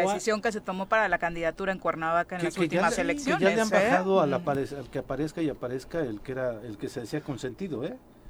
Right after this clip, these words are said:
Speaker 2: ¿Quién?
Speaker 3: Ya Víctor Mercado no
Speaker 2: Ah,
Speaker 3: está
Speaker 2: ya, ya, ya,
Speaker 3: apareciendo
Speaker 2: sí.
Speaker 3: tanto
Speaker 2: Ujú.
Speaker 3: como los tenían apareciendo desde que empezó el año.
Speaker 1: Sí,
Speaker 2: Ujú.
Speaker 1: todos tenemos que empezar a hablar ya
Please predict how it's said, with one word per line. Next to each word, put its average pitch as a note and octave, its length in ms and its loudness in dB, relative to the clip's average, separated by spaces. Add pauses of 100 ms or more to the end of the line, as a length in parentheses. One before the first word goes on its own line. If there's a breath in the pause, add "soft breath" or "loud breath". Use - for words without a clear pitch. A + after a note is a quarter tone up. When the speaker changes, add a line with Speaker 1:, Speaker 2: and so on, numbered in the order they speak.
(180)
Speaker 2:
¿Quién? F3+ 200 -2
Speaker 3:
Ya D3 100 8
Víctor D3+ 320 2
Mercado D3+ 320 0
no A3+ 60 6
Speaker 2:
Ah, A#3 80 4
Speaker 3:
está A#3 80 0
Speaker 2:
ya, - 80 2
ya, A3 60 2
ya, G#3+ 40 2
Speaker 3:
apareciendo C#3+ 420 2
Speaker 2:
sí. - 100 -10
Speaker 3:
tanto D3 400 4
Speaker 2:
Ujú. G3+ 120 -4
Speaker 3:
como B2 220 -2
los A#2 160 -4
tenían C#3 340 0
apareciendo C3+ 640 -2
desde A2 200 -6
que A#2 100 -8
empezó G#2+ 260 -6
el A#2+ 80 -4
año. D#3+ 300 -4
Speaker 1:
Sí, A3+ 260 -8
Speaker 2:
Ujú. A3 80 -8
Speaker 1:
todos A#3 300 2
tenemos G#3+ 400 -2
que - 80 -4
empezar E3+ 400 -4
a F3 40 -2
hablar D#3+ 280 -4
ya E3+ 260 0